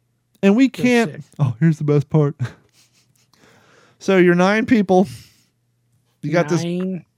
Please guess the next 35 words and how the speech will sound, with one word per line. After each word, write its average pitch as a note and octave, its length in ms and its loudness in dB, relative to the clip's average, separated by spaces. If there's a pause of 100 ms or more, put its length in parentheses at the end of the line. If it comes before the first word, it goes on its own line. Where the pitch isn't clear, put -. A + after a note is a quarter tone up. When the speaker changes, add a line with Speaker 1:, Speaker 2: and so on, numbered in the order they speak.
Speaker 1:
nine F3 520 0
times. C#3+ 540 -2
You C#3+ 60 -8
got D#3+ 120 -4
this C#3+ 120 -8
great F3 220 -4
idea. D#3+ 260 0
We're D3+ 120 -4
gonna F3 120 -4
go E3 100 -2
to D#3 40 -2
the D3 80 -2
Volkswagen E3+ 540 -4
Museum. E3 440 -4
We're D3 120 -8
gonna C#3 140 -10
glue D3+ 200 -6
ourselves D#3 400 -6
around D3+ 220 -8
some D#3 160 -10
of D3 60 -10
the C3+ 40 -8
most C#3+ 280 -8
fancy E3 360 -6
Porsches D3+ 460 -12
on D3 180 -10
there. C#3+ 300 -8 (560)
Cops E3 320 -8
are - 20 -4
Speaker 2:
Hey, B3+ 80 -2
Speaker 1:
gonna D#3 120 -6
Speaker 2:
hold B3 120 -2
Speaker 1:
show D3+ 200 0
Speaker 2:
on. D#3 80 -2
Speaker 1:
up. - 120 -12